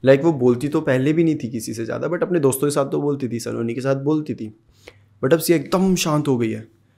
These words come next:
बस आ रही है, क्लास में अटेंड कर रही है, चुपचाप उठ रही है और चली जा रही है।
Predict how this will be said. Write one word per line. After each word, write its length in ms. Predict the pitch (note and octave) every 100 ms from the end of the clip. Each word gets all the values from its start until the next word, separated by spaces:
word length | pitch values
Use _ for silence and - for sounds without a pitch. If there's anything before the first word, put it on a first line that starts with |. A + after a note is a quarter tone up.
| _ _
बस 140 | C3+ -
आ 180 | C3 A#2+
रही 160 | A#2+ A#2
है, 180 | A#2+ A#2 _
क्लास 300 | A#2+ A2+ -
में 180 | A#2+ A#2
अटेंड 400 | B2+ - A#2 A2+
कर 100 | A2+
रही 160 | A2 A2+
है, 100 | A2
चुपचाप 480 | A2+ - - A2+ A#2
उठ 160 | G#2+
रही 60 | A#2+
है 40 |
और 80 | B2
चली 220 | A#2+ A2
जा 100 | G#2+
रही 160 | F#2+
है। 80 | B2